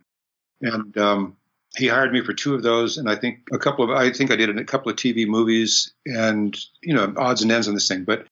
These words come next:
but what I will say about that, given that it was Jerry's theme, is that Jerry, particularly in his television shows where he had themes like Room two twenty-two and The Waltons and, and, uh, this particular theme, Jerry was a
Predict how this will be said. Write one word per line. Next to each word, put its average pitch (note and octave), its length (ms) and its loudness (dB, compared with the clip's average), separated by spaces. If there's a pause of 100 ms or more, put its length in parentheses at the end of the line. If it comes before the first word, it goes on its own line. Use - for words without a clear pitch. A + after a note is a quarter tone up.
(400)
but C3+ 240 2
what D3 140 2
I C#3 80 4
will E3+ 240 0
say D#3+ 280 0
about G#2+ 300 0
that, G#2+ 240 -4
given C#3+ 220 -4
that C3 100 0
it A#2 40 -2
was A2 120 -2
Jerry's B2 400 0
theme, C#3+ 260 0
is G#2+ 260 0
that A2 220 0 (460)
Jerry, D#3+ 600 2 (340)
particularly G#3 340 -2
in E3 60 0
his C3 120 -2
television D3 460 0
shows F#2 440 -4 (180)
where B2 100 2
he A#2+ 80 4
had A2+ 240 2
themes G#2+ 400 0
like G#2 160 0
Room B2+ 180 2
two C3 160 0
twenty-two A2+ 760 2
and F2+ 120 -6 (460)
The G#2+ 80 4
Waltons A2 640 2
and, G2 160 -8
and, G2+ 420 -6
uh, F#2+ 200 0
this B2 160 0
particular A2+ 420 0
theme, G#2 240 0 (500)
Jerry F3 360 2
was C3 200 2
a A2 140 0